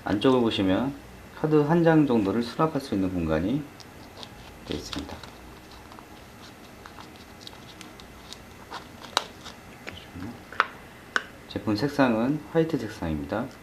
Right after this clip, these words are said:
제품 안쪽을 보시면 카드 한 장 정도를 수납할 수 있는 공간이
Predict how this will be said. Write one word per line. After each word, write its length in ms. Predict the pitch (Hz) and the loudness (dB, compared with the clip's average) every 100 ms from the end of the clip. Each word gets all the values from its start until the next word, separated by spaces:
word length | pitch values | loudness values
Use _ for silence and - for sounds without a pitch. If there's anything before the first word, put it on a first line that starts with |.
| - - - - - - - - - - - - - - - - - - - | -20 -20 -18 -18 -20 -20 -20 -18 -18 -18 -18 -20 -20 -20 -18 -18 -18 -20 -18
제품 300 | - - - | -10 -8 0
안쪽을 640 | 90 95 113 107 98 110 135 | 2 2 2 2 2 0 -4
보시면 580 | - 92 95 90 104 151 - - - - | -4 -2 2 4 4 0 -4 -16 -18 -6
카드 180 | - 156 | 0 2
한 220 | 151 160 | 4 4
장 160 | 156 143 | 6 4
정도를 680 | 120 95 95 110 143 170 165 - - - - - | 4 2 2 2 2 0 -4 -12 -14 -18 -18 -12
수납할 300 | - 139 139 | -2 0 0
수 180 | 120 95 | -4 -2
있는 180 | 87 | -2
공간이 480 | 85 85 82 82 135 | -2 0 0 0 -2